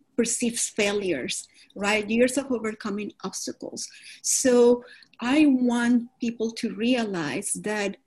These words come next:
we all have gone through whatever they're going through one way or another. And I wanna give them hope to know that if they stick with it, if they do their personal work, if they do,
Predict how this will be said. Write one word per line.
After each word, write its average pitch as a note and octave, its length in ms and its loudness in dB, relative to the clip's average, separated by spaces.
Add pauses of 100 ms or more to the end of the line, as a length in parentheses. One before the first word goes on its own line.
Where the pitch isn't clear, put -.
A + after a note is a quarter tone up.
(260)
we B3 280 4
all B3 140 2
have G3+ 340 -8
gone G3 280 -2
through A#3+ 200 -4
whatever G3 520 0
they're F3+ 200 -4
going F3+ 360 0
through E3 200 -4
one F#3 420 -4
way F#3+ 200 -2
or F#3+ 80 -4
another. F3 600 -6 (100)
And F#3+ 220 -2 (100)
I G#3+ 120 -4
wanna A#3+ 320 0
give G#3 240 -8 (100)
them F#3 240 -6
hope C#4 380 2
to - 180 -4
know F3 220 -2
that F3+ 240 -8
if G#3+ 220 -6
they A#3+ 120 0
stick - 560 0
with G#3+ 240 -4
it, - 180 -14 (440)
if A3 320 0
they B3 280 2 (140)
do C4+ 240 6
their C4+ 140 4
personal A3+ 560 0
work, G3+ 480 -4
if A#3 240 0
they B3+ 180 2
do, C#4 480 4